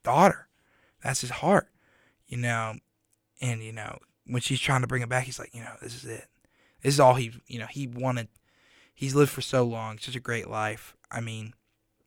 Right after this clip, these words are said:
I don't know. That film makes me cry. I can't even, like, think about that without, like, tearing up. It's so perfect. Plus,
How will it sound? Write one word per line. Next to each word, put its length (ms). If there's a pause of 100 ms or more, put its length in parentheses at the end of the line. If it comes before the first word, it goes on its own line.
(640)
I 140
don't 120
know. 180 (580)
That 200
film 300
makes 200
me 100
cry. 140
I 140
can't 240
even, 240
like, 180
think 240
about 300
that 240
without, 260
like, 200
tearing 360
up. 220
It's 140
so 180
perfect. 380
Plus, 260